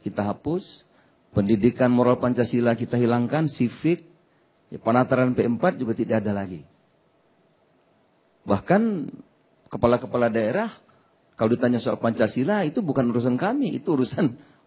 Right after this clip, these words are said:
orang-orang tua. Kami urusannya bangun jalan, bangun proyek, dan sebagainya, sebagainya. Jadi melahirkan persaudaraan kebangsaan yang mulai memudar.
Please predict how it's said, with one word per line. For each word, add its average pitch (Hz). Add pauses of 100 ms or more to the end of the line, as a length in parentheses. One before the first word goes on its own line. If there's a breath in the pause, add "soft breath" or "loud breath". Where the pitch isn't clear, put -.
orang-orang 123
tua. 113
Kami 110
urusannya 107
bangun 95
jalan, 95
bangun 85
proyek, 87
dan 78
sebagainya, 80
sebagainya. - (800 soft breath)
Jadi 135
melahirkan 165
persaudaraan 151
kebangsaan 131
yang 151
mulai 135
memudar. 107